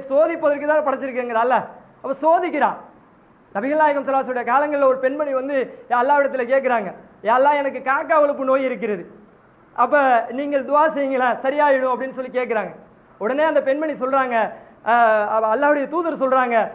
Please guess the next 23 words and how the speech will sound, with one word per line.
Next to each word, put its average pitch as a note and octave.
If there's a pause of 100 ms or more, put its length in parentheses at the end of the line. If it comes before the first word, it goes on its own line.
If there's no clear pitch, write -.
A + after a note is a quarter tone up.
(200)
"நான் B3+
உனக்கு C4+
பிரார்த்தனை D4+
செய்கிறேன், C4+ (520)
ஆனால் D4+
நீ D#4
இதை C#4+
பொறுத்து D#4
கொண்டு C#4+
சகித்து C#4
கொண்டு C4+
இருந்தால் A#3 (220)
உனக்கு C#4+
சொர்க்கம் D#4+
இருக்கிறதுன்னு" C#4
சொன்னாங்க. G3+ (680)
உடனே C4+
அந்த C#4+
பெண்மணி C#4+
இடத்துல B3+ (360)
என்ன, C#4 (140)
என்ன D4
வந்துருச்சு? B3+